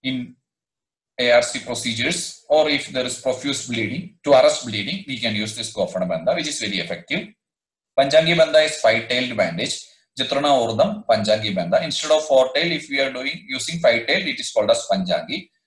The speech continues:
In Hanusandhi Vislesha, in Susrutam Chikitsa, Susruta Acharya explained Panchangi Bandha. But as per Sutrasthana, Susruta Acharya explained Hanushanga Gandeshu Katwa.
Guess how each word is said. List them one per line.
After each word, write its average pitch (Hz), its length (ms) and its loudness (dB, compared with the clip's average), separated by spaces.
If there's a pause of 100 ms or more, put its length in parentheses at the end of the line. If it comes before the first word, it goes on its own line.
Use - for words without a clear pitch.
(280)
In 175 100 2
Hanusandhi 202 640 4
Vislesha, 170 600 4
in 185 220 -2 (560)
Susrutam 190 520 2
Chikitsa, 185 760 2 (420)
Susruta 202 500 4
Acharya 135 440 6
explained 127 560 -2 (240)
Panchangi 127 420 4
Bandha. - 400 -2 (380)
But 165 140 6
as 160 260 2
per 190 120 6
Sutrasthana, 180 840 2 (180)
Susruta 185 460 4
Acharya 165 300 6
explained 165 320 0
Hanushanga 160 600 2
Gandeshu 135 480 -2
Katwa. - 480 2